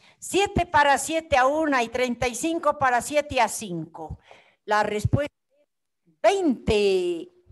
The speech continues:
Le pongo raya porque no me sabe las multiplicaciones.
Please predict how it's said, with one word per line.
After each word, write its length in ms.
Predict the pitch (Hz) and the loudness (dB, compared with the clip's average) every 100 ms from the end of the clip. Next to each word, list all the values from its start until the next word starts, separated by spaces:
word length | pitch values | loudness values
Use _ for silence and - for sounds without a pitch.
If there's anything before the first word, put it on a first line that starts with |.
| - _ _ _ _ _ _ _ _ | -20 _ _ _ _ _ _ _ _
Le 200 | 185 190 | -8 -8
pongo 500 | - 185 180 196 254 | -8 -8 -6 -2 -2
raya 500 | 254 285 370 370 330 | 0 2 2 2 0
porque 280 | 285 254 240 | 0 -6 -4
no 140 | 240 | -2
me 120 | 277 277 | -2 -4
sabe 460 | 269 277 294 - | -4 -2 -2 -6
las 460 | 240 240 269 269 - _ _ _ | -2 0 0 -4 -18 _ _ _
multiplicaciones. 1800 | 208 320 349 - 233 - 262 302 - 214 196 240 233 226 208 180 160 - | -4 -4 -4 -6 -8 -6 -6 -6 0 -2 0 -4 0 0 -2 -6 -10 -14